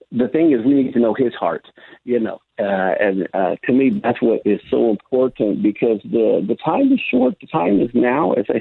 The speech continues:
said at the conference, uh, to learn all about him. And, and as you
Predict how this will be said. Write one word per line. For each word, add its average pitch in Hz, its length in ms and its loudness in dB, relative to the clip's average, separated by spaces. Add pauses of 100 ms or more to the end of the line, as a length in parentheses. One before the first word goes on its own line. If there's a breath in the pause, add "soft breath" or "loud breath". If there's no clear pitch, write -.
said 139 140 0
at 139 160 -2
the - 60 -10
conference, - 520 -4 (640 loud breath)
uh, 107 540 0 (100)
to 131 100 0
learn 139 440 2
all 254 360 0
about 202 340 0
him. - 340 -4
And, 120 240 0
and 123 320 0
as 110 60 -16
you 147 120 4